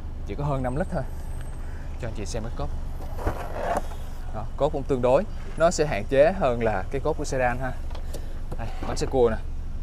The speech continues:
Đó, bánh xe cua chưa lăn nè anh chị. Cái này là cái bụi phấn nha, chứ không phải là đất cát đâu. Nè, đồ nghề chưa xài một lần luôn.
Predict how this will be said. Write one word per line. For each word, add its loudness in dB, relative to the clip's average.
Đó, 0
bánh 0
xe 0
cua 0
chưa 2
lăn 4
nè 2
anh 4
chị. 2
Cái 0
này 6
là 4
cái -2
bụi 2
phấn 2
nha, 2
chứ 0
không -2
phải 0
là 2
đất 0
cát 0
đâu. 2
Nè, -2
đồ 2
nghề 2
chưa 2
xài 2
một 0
lần 2
luôn. 0